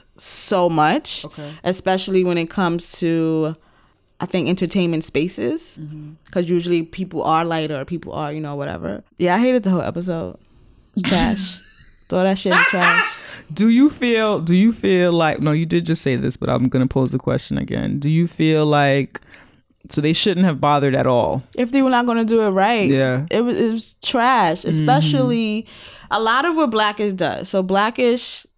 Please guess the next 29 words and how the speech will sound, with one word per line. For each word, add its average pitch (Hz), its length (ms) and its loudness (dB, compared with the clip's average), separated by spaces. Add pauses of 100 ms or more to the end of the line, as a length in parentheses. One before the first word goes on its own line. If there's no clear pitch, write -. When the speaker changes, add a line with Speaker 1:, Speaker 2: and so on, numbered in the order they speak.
(600)
Speaker 1:
is 208 340 2
very 185 420 0
much 170 720 -2 (600)
a 180 120 0
black 170 440 0
show, 156 600 0 (420)
but 180 580 -2 (520)
they 190 180 2
know 185 220 2
about 170 300 0
white 160 140 2
people 170 240 -2
are 147 60 0
watching. 110 580 -4 (100)
Speaker 2:
Mm-hmm. 175 180 -10
Speaker 1:
They 190 240 2 (120)
are 180 600 2
kind 175 320 0
of 160 180 -2
using 165 320 0
this 160 140 0
show 160 300 0
as 156 140 -2
a 156 60 -2
teaching 156 460 -8
tool 156 400 -4
or, 151 160 -6
like, 147 180 -4
a 147 40 -2